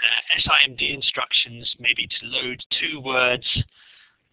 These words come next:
to two data items from memory at the same time. However, that instruction may require things like the values are actually consecutive in memory, so they actually lie in neighboring addresses,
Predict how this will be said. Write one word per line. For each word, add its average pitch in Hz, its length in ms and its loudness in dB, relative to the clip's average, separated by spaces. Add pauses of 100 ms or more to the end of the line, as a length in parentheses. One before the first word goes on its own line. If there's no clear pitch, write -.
(160)
to 123 80 -6
two - 460 -2
data 147 400 2
items 120 500 0
from 113 180 -10
memory 110 320 -2
at - 80 -4
the 107 80 -12
same 104 340 -8
time. 113 520 0 (1000)
However, 160 440 4 (1300)
that 151 180 2
instruction 156 640 2
may 143 180 4
require 151 580 4
things 139 320 0
like 117 360 2 (580)
the 113 120 -8
values 151 340 4
are 127 160 0
actually 127 340 0
consecutive 123 600 -6
in 107 160 -12
memory, 135 420 0 (280)
so 120 100 -12
they 113 80 -4
actually 123 480 -6 (200)
lie 131 280 2 (100)
in 113 380 -12
neighboring 127 420 -2
addresses, 120 600 -4